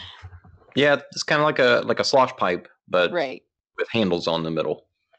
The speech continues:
Speaker 2: Yeah.
Speaker 1: So interesting, interesting for sure. This one.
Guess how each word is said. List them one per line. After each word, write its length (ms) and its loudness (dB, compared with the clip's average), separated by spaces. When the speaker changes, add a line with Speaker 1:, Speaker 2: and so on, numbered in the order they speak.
Speaker 2:
Yeah. 260 -10
Speaker 1:
So 240 -2
interesting, 680 -2
interesting 420 -4
for 140 -6
sure. 320 -2
This 400 2
one. 400 -4